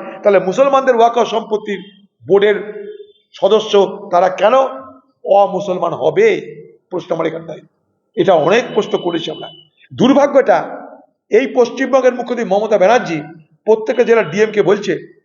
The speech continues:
পাঁচ তারিখের মধ্যে উমিদ নামে একটা পোর্টাল, সেই উমিদ পোর্টালে একের পর এক ওয়াকফ সম্পত্তি রেজিস্ট্রেশন করতে হবে।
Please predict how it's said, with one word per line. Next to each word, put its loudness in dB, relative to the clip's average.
পাঁচ 2
তারিখের 2
মধ্যে 0
উমিদ -2
নামে 2
একটা 0
পোর্টাল, 2
সেই 2
উমিদ 2
পোর্টালে 4
একের -2
পর 4
এক 2
ওয়াকফ 2
সম্পত্তি -4
রেজিস্ট্রেশন -6
করতে -12
হবে। -16